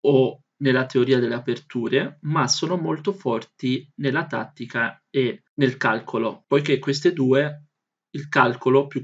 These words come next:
soprattutto il calcolo e la capacità di visualizzare, è l'abilità più importante negli scacchi. Poi tutte le altre cose possono essere studiate su vari manuali oppure su videocorsi.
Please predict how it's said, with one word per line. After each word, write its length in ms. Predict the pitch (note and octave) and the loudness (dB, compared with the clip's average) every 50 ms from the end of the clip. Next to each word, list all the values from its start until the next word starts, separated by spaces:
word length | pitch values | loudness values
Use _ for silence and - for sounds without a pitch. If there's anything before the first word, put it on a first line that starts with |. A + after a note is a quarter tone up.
| - | -10
soprattutto 600 | - - - C#3 B2+ B2+ C3 B2+ - E3+ D#3+ - | -10 -8 -8 -6 -4 -4 -4 -2 -4 -4 -2 0
il 120 | C#3 B2 - | -2 -2 0
calcolo 500 | - D3 C#3+ C3 B2 - - A#2+ A#2 A#2 | 2 2 2 2 0 -2 -4 -4 -4 -2
e 40 | |
la 160 | B2 B2 B2 B2 | -2 -4 -4 -6
capacità 480 | - A#2+ A#2 B2 A#2+ - - E3 C#3+ | -8 -10 -10 -10 -10 -8 -6 -4 -4
di 180 | C3+ C3 C3+ B2+ | -4 -4 -8 -10
visualizzare, 1000 | B2+ C3+ C3 B2+ C3+ C3 C#3 C#3+ - - - C3 A#2 - - B2+ A#2+ - - _ - | -10 -10 -10 -8 -6 -6 -6 -6 -8 -6 -4 -4 -4 -4 -6 -8 -10 -12 -14 _ -2
è 160 | D3 C3+ A#2+ | 0 0 0
l'abilità 720 | B2 A#2+ B2 B2+ C3+ D3+ D3+ D3+ - A#2+ A#2 - - - _ _ | 0 -2 -4 -4 -6 -8 -8 -6 -4 -4 -4 -4 -8 -12 _ _
più 160 | - - C3+ | -6 -4 -4
importante 840 | B2+ B2+ C3 C3 B2+ - - A#2+ A2+ A2 A#2+ - - B2 - - _ | -4 -4 -6 -8 -8 -8 -8 -8 -8 -8 -10 -12 -12 -12 -12 -12 _
negli 220 | - C3 A#2 - - | -14 -14 -14 -14 -16
scacchi. 540 | - - - A2+ - - _ - - - _ _ _ _ _ _ | -16 -14 -12 -14 -14 -14 _ -20 -20 -20 _ _ _ _ _ _
Poi 340 | - C3+ C3 - A3+ - - _ _ _ | -4 -4 -2 -2 -4 -8 -12 _ _ _
tutte 260 | - C#3+ C#3+ D3+ C#3 | -10 -8 -6 -6 -6
le 80 | B2 | -4
altre 300 | C3+ B2+ B2+ B2+ - C#3+ | -4 -4 -6 -8 -12 -16
cose 520 | C#3+ D3 A2 A2+ A2+ A2+ A#2+ A#2+ - C#3+ _ _ _ _ _ _ - | -14 -14 -14 -14 -14 -12 -12 -12 -12 -12 _ _ _ _ _ _ -8
possono 420 | - C3 A#2+ - - - B2 A#2 | -8 -8 -6 -6 -8 -8 -8 -8
essere 420 | A2+ A2+ - - A#2+ A#2+ A#2 A#2 - | -8 -8 -10 -10 -10 -10 -12 -12 -14
studiate 680 | - - - - B2 B2 A#2+ A2 G#2 - - B2+ A#2+ - | -16 -16 -12 -12 -10 -8 -8 -8 -8 -10 -10 -12 -12 -10
su 380 | - - - - B2+ A#2 - - _ _ - D3 | -10 -10 -10 -10 -10 -12 -12 -16 _ _ -14 -8
vari 280 | D3 C#3 C3 C3 C3 | -4 -2 -2 -2 -2
manuali 720 | C3+ C3 C3 C3 C3+ C3 B2+ B2+ B2 A#2 B2 B2 B2 B2+ - - | -4 -2 -2 -2 -2 -2 -2 -4 -4 -6 -6 -8 -8 -8 -8 -8
oppure 760 | D3 D3 D3 - - - C3 B2+ B2+ B2+ B2 A#2+ A#2+ - _ _ _ _ _ _ _ _ _ | -10 -10 -10 -10 -8 -6 -4 -4 -4 -4 -4 -6 -8 -10 _ _ _ _ _ _ _ _ _
su 400 | - - - - C3+ C3 - - | -18 -16 -12 -10 -8 -8 -8 -8
videocorsi. 960 | - D3 D3 C3 B2+ B2 - - - A#2+ A#2 - - - - - G#2+ A2 D3 | -8 -8 -6 -6 -6 -6 -8 -6 -8 -8 -8 -8 -8 -10 -12 -12 -12 -18 -20